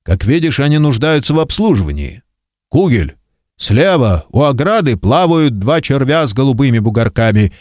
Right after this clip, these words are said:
Это первосортные подопечные Вагмунда. Теперь заботиться о них придётся тебе». Сачковский глубокомысленно заметил: «Почему бы не поручить Кугелю червей с жёлтыми бугорками,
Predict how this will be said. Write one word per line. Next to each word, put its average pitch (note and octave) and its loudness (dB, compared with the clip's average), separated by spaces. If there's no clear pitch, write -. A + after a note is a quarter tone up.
Это G3+ 0
первосортные D3 0
подопечные A2+ 0
Вагмунда. G2 0
Теперь C3+ 0
заботиться B2 -2
о B2+ 2
них B2+ 0
придётся G#2+ 0
тебе». F#2 0
Сачковский A3+ -2
глубокомысленно D#3+ 0
заметил: A2 0
«Почему C3+ 0
бы G3+ 0
не F#3+ -2
поручить F#3 -2
Кугелю F#3 0
червей E3+ 0
с C#3+ 0
жёлтыми E3 0
бугорками, C#3+ -2